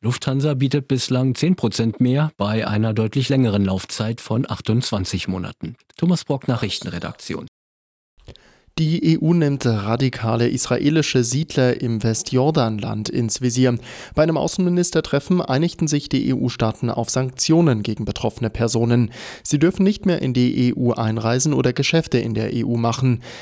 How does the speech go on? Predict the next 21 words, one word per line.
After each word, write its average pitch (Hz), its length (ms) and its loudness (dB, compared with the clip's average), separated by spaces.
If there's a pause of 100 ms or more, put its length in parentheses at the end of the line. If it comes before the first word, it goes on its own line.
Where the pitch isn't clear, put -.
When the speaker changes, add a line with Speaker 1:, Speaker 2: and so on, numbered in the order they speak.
(100)
Speaker 2:
Extremistische 170 840 2
Siedler 123 400 0
gehen 135 260 2
mit 131 160 -2
Gewalt 110 460 0
gegen 117 220 -4
Palästinenser 120 840 2
vor. 127 340 2 (320)
Nach 113 140 -4
Ansicht 107 400 -2
der 117 160 2
E 117 100 0
U 156 220 0
behindert 143 560 2
das 151 240 0
einen 151 300 -2
langfristigen 120 680 -2
Frieden 107 460 -6
im 110 220 -6
Nahen 107 240 0
Osten. 104 400 -4